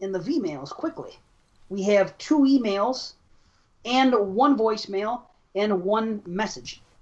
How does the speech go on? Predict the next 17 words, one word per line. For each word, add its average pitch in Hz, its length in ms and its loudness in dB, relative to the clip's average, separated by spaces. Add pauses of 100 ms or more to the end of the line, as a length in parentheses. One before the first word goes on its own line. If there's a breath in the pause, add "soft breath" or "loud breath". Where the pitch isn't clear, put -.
(380)
that 147 140 -10
was 143 120 -12
sent 170 320 -10 (360)
on 156 140 -6
Facebook. - 420 -8 (500)
So, 147 540 -4 (720)
gentlemen, 349 520 4 (140)
I 208 220 4
did 180 260 0
not 220 400 0 (220)
prepare 262 420 0
you 233 260 -2
at 190 60 0
all 185 300 2
for 185 120 -8
these 180 240 -12
emails. 214 560 -12